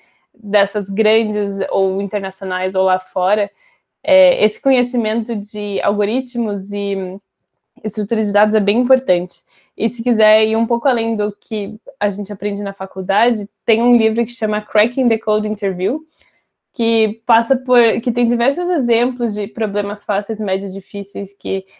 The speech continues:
encontra nesse tipo de entrevista. E,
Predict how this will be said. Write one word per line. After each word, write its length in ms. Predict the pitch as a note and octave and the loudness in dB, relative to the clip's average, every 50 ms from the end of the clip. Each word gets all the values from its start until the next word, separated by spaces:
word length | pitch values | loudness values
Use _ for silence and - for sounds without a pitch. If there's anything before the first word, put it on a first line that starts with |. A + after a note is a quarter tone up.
| _ _ _ - | _ _ _ -8
encontra 520 | G3+ G3+ - - G#3+ A3 C#4+ D#4 D4+ C#4 | -8 -6 0 2 2 4 4 2 2 2
nesse 300 | A#3+ A3 A3+ A3 - G#3+ | 2 2 0 -2 -2 -4
tipo 180 | G#3+ A3 - A3 | -6 -4 -4 -2
de 80 | G#3+ | -2
entrevista. 840 | G#3+ G3+ - G#3 G3 F#3+ F#3+ F#3 F#3+ G#3+ - - - D4 D4+ C4 B3 - _ _ _ _ _ _ _ _ _ _ _ _ _ - | -2 -2 2 2 0 2 2 0 -4 -4 -4 0 2 2 2 2 0 -6 _ _ _ _ _ _ _ _ _ _ _ _ _ -16
E, 520 | - - G3 G#3 G#3+ A3 A3+ A3+ A3+ A#3 | -6 -2 2 4 4 6 6 6 6 4